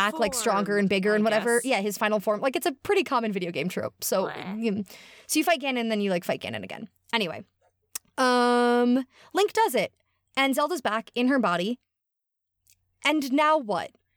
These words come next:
Speaker 1: Now it's just the two of them with the remnants of one hundred years worth of trauma and failures and grief, um, and only each other. And they are trying to figure that out, <laughs> like, together. Um, that is what this fic is about. So in terms of content warnings,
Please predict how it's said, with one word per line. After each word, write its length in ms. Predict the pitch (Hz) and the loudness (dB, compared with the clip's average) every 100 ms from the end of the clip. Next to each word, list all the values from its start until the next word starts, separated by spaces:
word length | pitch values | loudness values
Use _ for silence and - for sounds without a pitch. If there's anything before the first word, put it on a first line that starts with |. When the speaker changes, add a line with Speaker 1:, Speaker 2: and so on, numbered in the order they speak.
| _ _ | _ _
Speaker 1:
Now 200 | 247 285 | 0 2
it's 160 | 330 - | 2 0
just 220 | 302 - | -4 -2
the 60 | 262 | -2
two 200 | - 247 | 0 0
of 140 | 233 | 0
them 340 | 185 180 175 - | 0 -2 -2 -2
with 220 | 214 208 | -4 -2
the 120 | 214 | -2
remnants 520 | 214 277 262 277 269 - | 0 2 2 2 0 0
of 280 | 214 208 185 | 0 0 0
one 220 | 214 226 | 0 0
hundred 320 | 247 285 294 | 0 -2 0
years 260 | 247 254 247 | 0 2 2
worth 220 | 220 262 | 0 0
of 260 | - 208 185 - | 0 0 -2 -4
trauma 440 | - 269 294 277 - | 0 2 2 0 2
and 180 | 208 226 | 0 0
failures 460 | 233 214 208 196 | 0 2 2 0
and 200 | 185 190 | 0 0
grief, 380 | 190 311 294 - - - - - _ | 2 0 0 -4 -16 -20 -20 -20 _
um, 320 | 247 254 254 254 | 0 2 2 2
and 160 | 311 | 2
only 220 | 359 415 427 392 | 4 4 4 4
each 140 | - | 2
other. 320 | 208 165 170 - | 0 -2 -6 -6
And 120 | 226 254 | 0 2
they 100 | 339 | 2
are 120 | 330 | 2
trying 300 | - 285 277 | 0 0 0
to 120 | 277 | 0
figure 300 | 269 220 220 | -2 0 0
that 100 | 208 | 0
out, 280 | 180 180 - 196 | 0 0 -2 -4
<laughs> 80 | 240 | -2
like, 240 | 196 - _ _ | -2 -4 _ _
together. 500 | 254 185 165 71 190 - - - - | -4 -2 -6 -8 -10 -10 -20 -12 -2
Um, 180 | 190 185 | 0 2
that 180 | 247 285 | 2 2
is 80 | 247 | -2
what 120 | 208 | -2
this 140 | 185 | -2
fic 200 | - 165 - | -2 -4 -4
is 140 | 185 | -6
about. 340 | 165 - - - _ | -4 -6 -10 -16 _
So 360 | - - 302 294 | 0 2 0 0
in 160 | 311 | -4
terms 260 | - 349 349 | -2 -2 0
of 160 | 285 | -4
content 400 | - 233 240 285 | -2 0 0 0
warnings, 480 | 277 285 285 294 277 | 0 0 2 2 0